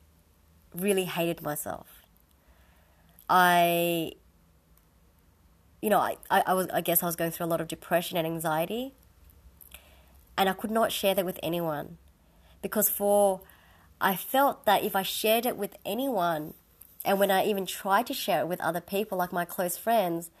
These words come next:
they were like, "Oh no, but you're amazing." And they tried to, they couldn't be with, they, they couldn't be with my own vulnerability. Now, I don't know what other people who have mental illness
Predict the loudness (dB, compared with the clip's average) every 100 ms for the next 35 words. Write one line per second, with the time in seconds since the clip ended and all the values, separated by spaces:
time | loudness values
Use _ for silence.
0 | _ -20 -20 _ _ _ 2 4 4 2
1 | 0 6 8 8 4 6 6 6 2 2
2 | 2 2 0 0 2 4 4 0 -14 -20
3 | _ _ _ _ _ _ _ _ 2 2
4 | 0 2 6 8 6 0 0 0 -2 -10
5 | _ -20 -20 -20 _ 2 2 4 4 4
6 | 4 0 4 6 6 2 2 0 -2 -8
7 | -20 _ _ _ _ _ _ _ -20 -18
8 | 2 2 2 4 2 4 -2 0 2 2
9 | 2 0 0 0 -2 -2 -4 -2 -2 -2
10 | -4 -8 -16 _ _ _ _ _ _ _
11 | _ _ _ _ _ 4 4 6 4 6
12 | 6 6 6 4 2 0 -2 -2 -2 -2
13 | -2 -2 -2 0 0 0 0 0 -6 -2
14 | 0 2 4 2